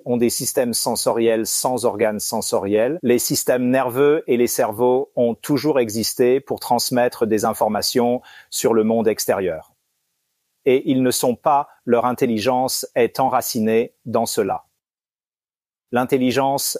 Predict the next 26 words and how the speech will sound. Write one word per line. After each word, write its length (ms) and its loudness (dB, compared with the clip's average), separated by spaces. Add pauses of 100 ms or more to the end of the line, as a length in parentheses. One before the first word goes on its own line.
n'est 220 2
pas 280 0
cette 280 -2
propriété 720 2
qui 200 0
existe 480 -2
simplement 640 0 (240)
dans 240 2
le 100 2
nuage 680 0
et 240 2
que 140 0
l'on 160 0
pourrait 480 0 (200)
récapituler 920 0 (200)
par 420 0
le 180 2
biais 540 0
de 140 -2
cette 220 -2
entité 460 0
qui 180 -2
existe 400 -2
dans 220 0
une 240 -2
boîte, 360 0